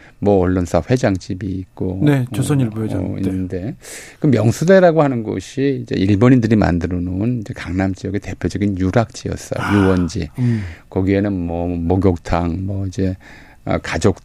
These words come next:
Speaker 1: 뭐 탕, 뭐 우리한테 잘 이제 익숙하지 않은 그런 목욕 문화도 있었고 한강과 관련한 이제 각종 유일학 시설들을 거기다 쓰-,
Speaker 2: 아.
Speaker 1: 만들어 놨었는데 뱃놀이도 했어요. 그래서
Speaker 2: 예.
Speaker 1: 여름철에는. 근데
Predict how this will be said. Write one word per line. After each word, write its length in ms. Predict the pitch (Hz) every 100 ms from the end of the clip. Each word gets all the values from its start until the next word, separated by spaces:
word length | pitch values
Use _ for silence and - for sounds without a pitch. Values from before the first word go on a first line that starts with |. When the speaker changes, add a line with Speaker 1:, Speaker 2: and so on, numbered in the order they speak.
| -
Speaker 1:
뭐 340 | - 95 87
탕, 340 | 85 - 101 92
뭐 100 | 92 -
우리한테 1040 | 104 104 117 117 107 104 98 95 92 101 120
잘 240 | 127 110 107
이제 120 | 92 107
익숙하지 540 | 101 - - 95 110
않은 400 | 113 98 104 92
그런 240 | - 101
목욕 240 | 90 95 92
문화도 340 | 90 85 90
있었고 420 | 95 - 85 -
한강과 600 | 92 120 120 104 90 92 110
관련한 380 | - 95 92 90
이제 220 | 90 92 - - -
각종 320 | 82 - 101
유일학 320 | 95 98 101
시설들을 420 | - 95 87 90
거기다 220 | 80 87 87
쓰-, 160 | - -
Speaker 2:
아. 280 | 113 107
Speaker 1:
만들어 280 | 101 87 98
놨었는데 880 | 98 87 - 98 95 87 90 156 107 98 - - - - - - - -
뱃놀이도 420 | 131 175 190 131
했어요. 360 | 87 - 82
그래서 360 | 80 78 - 82 -
Speaker 2:
예. 200 | 151 143
Speaker 1:
여름철에는. 720 | 92 90 82 80 78 82 151 - - - - - -
근데 640 | 120 117 113 110 107 104